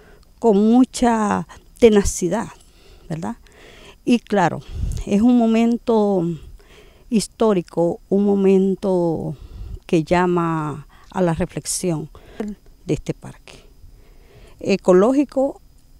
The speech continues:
llamado Jesús Odorico Nava Semprún, en honor a un joven, a un niño que una vez salió de acá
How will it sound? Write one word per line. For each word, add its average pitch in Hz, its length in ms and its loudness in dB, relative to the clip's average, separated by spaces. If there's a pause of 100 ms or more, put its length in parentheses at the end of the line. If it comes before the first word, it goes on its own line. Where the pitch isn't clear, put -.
(220)
llamado 185 680 0
Jesús 202 720 -6 (160)
Odorico 240 680 0 (220)
Nava 160 400 0
Semprún, 160 560 -8 (280)
en 214 180 0
honor 196 480 4 (580)
a 190 80 0
un 202 140 2
joven, 196 640 0 (240)
a 180 80 0
un 214 200 2
niño 226 320 2
que 190 320 -6
una 233 260 0
vez 233 420 -2 (240)
salió 190 440 -2
de 247 100 0
acá 233 340 -4